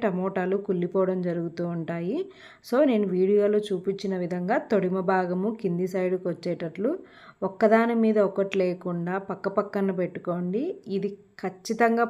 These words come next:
పాటించాలండి. ఒకదాని మీద ఒకటి పెడితే ఆ తొడిమ భాగంలోకి గాలిపోయి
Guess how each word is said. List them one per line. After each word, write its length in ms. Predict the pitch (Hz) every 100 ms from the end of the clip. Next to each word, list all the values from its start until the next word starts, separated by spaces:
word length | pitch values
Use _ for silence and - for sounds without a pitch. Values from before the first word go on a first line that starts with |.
| 202
పాటించాలండి. 840 | 185 190 190 190 180 180 180 214 302 - _ - -
ఒకదాని 460 | 196 202 208 220 220
మీద 160 | 214 208
ఒకటి 320 | 196 185 180
పెడితే 400 | 180 175 175 190 226
ఆ 100 | 208 202
తొడిమ 260 | 175 180 190
భాగంలోకి 680 | 190 185 190 185 180 175 185 165
గాలిపోయి 640 | 175 170 185 185 180 170